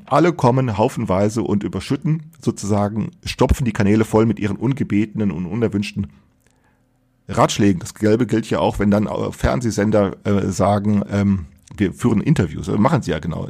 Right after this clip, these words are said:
Sie, dann wird zwar der, der Virologe interviewt und insofern wird um einen Ratschlag gebeten, aber die Sendung selber wiederum hat niemand bestellt. Und wir alle lassen uns darauf ein. Also wir alle lassen uns dann darauf ein, diese Interviews auch noch zu hören, die niemand bestellt hat.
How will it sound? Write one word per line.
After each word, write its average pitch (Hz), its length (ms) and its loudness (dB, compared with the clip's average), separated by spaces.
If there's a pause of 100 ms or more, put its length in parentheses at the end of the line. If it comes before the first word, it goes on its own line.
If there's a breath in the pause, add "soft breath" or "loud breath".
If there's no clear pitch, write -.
(160)
Sie, 98 440 -4 (260 loud breath)
dann 107 180 2
wird 135 160 2
zwar 101 260 2
der, 87 300 0 (960 loud breath)
der 110 120 2
Virologe 120 500 6
interviewt 110 600 0
und - 80 2
insofern 104 400 0
wird 98 100 -4
um 98 60 -4
einen 90 200 -4
Ratschlag 107 440 -4
gebeten, 92 600 -2
aber 104 180 -2
die 101 60 -6
Sendung 92 280 2
selber 113 300 0
wiederum 82 380 -4
hat 87 100 -10 (100)
niemand 92 320 -4
bestellt. 95 480 -10 (960)
Und 120 120 6
wir 135 100 6
alle 156 120 6
lassen 127 220 4
uns 120 140 -2
darauf 120 240 0
ein. 90 200 -4
Also 95 220 -4
wir 92 100 2
alle 123 120 4
lassen 110 260 2
uns 107 120 -2
dann 117 140 0
darauf 101 340 -2
ein, 110 180 0
diese 101 180 -2
Interviews 110 340 0
auch 98 120 -2
noch 104 140 -2
zu 90 160 -6
hören, 113 420 0 (140)
die 101 140 0
niemand 104 260 2
bestellt 98 340 -2
hat. 127 160 -4